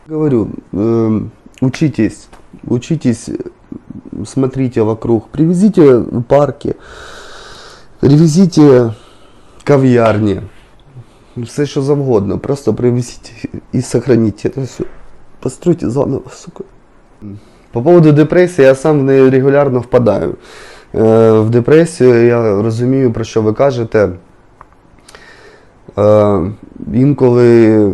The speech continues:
інколи просто хочеться плакати, інколи просто ти не, ну, ти сам не віриш в те, що кажеш. І інколи ти такий, «Да ну його все». А потім, е, що треба, що треба?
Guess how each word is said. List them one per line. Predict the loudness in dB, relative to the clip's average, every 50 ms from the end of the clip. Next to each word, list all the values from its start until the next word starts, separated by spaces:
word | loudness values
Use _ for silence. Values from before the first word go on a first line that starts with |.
| -4 -6
інколи | -6 -4 -4 -4 -4 -4 -2 -2 -2 -2
просто | -2 -4 -6 -4 -6 -8
хочеться | -6 -6 -6 -6 -8 -10 -8 -6 -8
плакати, | -6 -4 -2 -2 -2 -2 -2 -2 -2 -2 -4
інколи | -4 -4 -4 -2 -2 -2 0 0 2 2 2 2 0 -2
просто | -4 -6 -6 -6 -6 -6 -4 -4 -4 -4
ти | -4 -2 -2 0 0 0
не, | 0 -2 -2 -2
ну, | -2 -2 -4 -4 -6 -10 -10 -8
ти | -6 -6
сам | -4 -4 -4 -4 -2
не | -2 -2
віриш | -4 -4 -6 -6 -8 -12 -14 -16 -20 -20 _ -20 -20 -20 -20 _ _ _ -20
в | -20 -14 -10
те, | -10 -10
що | -8 -8 -10
кажеш. | -10 -8 -6 -6 -6 -8 -10 -12 -12 -12 -10
І | -8 -6 -6 -6 -4 -4 -2 -2
інколи | -2 -4 -2 -4 -4 -4 -4
ти | -4 -6 -6
такий, | -8 -8 -8 -4 -4 -2 -2 -2 -4 -8 -10 _ _ _ _ _ _ _ _ _ _ -20 _ _ -20 _ _ -20 -20 _ _ _ _ _ _ _ _ _ _ -10
«Да | -8 -6 -4
ну | -4 -2 -2 -4
його | -4 -4 -6 -10
все». | -10 -10 -12 -10 -10 -10
А | -10 -6
потім, | -2 -2 -2 0 0 2 2 4 4 4
е, | 4 4 4 4 2 2 0 0 -2 -2
що | -4 -2 -4 -4
треба, | -2 -2 -2 -2 -2 -4
що | -6 -6 -8 -8
треба? | -6 -6 -6 -6 -6 -6 -8